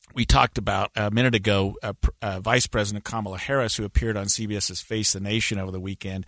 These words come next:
and talked about the fact that the administration's biggest failure was just not getting out of D C. Uh, we also heard over the weekend, uh, from Senator Ben Cardin, a Democrat from Maryland, who was on Fox News Sunday.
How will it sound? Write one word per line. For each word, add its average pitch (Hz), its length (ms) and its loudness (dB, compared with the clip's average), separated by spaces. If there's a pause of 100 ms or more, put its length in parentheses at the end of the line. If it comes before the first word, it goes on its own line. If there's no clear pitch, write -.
(400)
and 120 180 4
talked 127 320 2
about 104 280 -2
the 95 80 -8
fact 107 320 -4
that 98 220 -8
the 95 300 -6
administration's 110 1000 0
biggest 98 340 -2
failure 120 500 0 (380)
was 113 160 4
just 117 220 2
not 113 260 0
getting 104 260 -2
out 101 160 -4
of 98 140 -4
D 107 160 -2
C. 110 460 -2 (280)
Uh, 127 200 0
we 135 160 4
also 147 340 4
heard 117 220 -2
over 113 120 0
the 107 120 -2
weekend, 110 580 -2 (100)
uh, 110 140 -12
from 107 300 -8
Senator 113 560 -2
Ben 117 380 0
Cardin, 127 520 -2
a 95 60 -6
Democrat 110 560 -2
from 107 260 -4
Maryland, 113 500 0
who 110 100 -2
was 113 120 2
on 107 140 -2
Fox 120 400 0
News 127 420 0
Sunday. 92 560 -4